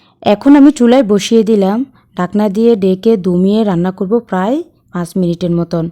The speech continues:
পুরোপুরি যাতে ব্লকটা চলে আসে। আর পাঁচ মিনিট পর ঢাকনাটা উঠিয়ে নিলাম। দেখো নেহারির গায়ে থেকে কিছু পরিমাণ পানি বের হয়ে গেল।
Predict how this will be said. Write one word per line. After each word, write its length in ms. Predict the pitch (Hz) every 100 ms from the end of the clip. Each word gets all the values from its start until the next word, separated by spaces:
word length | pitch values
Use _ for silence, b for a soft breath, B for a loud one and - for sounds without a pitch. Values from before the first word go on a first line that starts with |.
| b b b
পুরোপুরি 400 | 254 262 262 277 220
যাতে 160 | 202 247 196
ব্লকটা 320 | 185 185 247 294
চলে 180 | 220 180 170
আসে। 220 | - 170 165 - b b b b b
আর 120 | - 277 220
পাঁচ 160 | 196 -
মিনিট 200 | 226 220
পর 100 | 254 233
ঢাকনাটা 380 | 196 208 208 233 214
উঠিয়ে 260 | 185 196 220
নিলাম। 240 | 202 180 214 233 196
দেখো 280 | 202 233 262 311 b b b b b b _ _ 196
নেহারির 440 | 196 190 214 233
গায়ে 220 | 240 240
থেকে 220 | 240 247 269
কিছু 240 | 220 202 196
পরিমাণ 300 | 226 233 302 339
পানি 200 | 208 190
বের 200 | 170 180 175
হয়ে 160 | 175 160
গেল। 120 | 170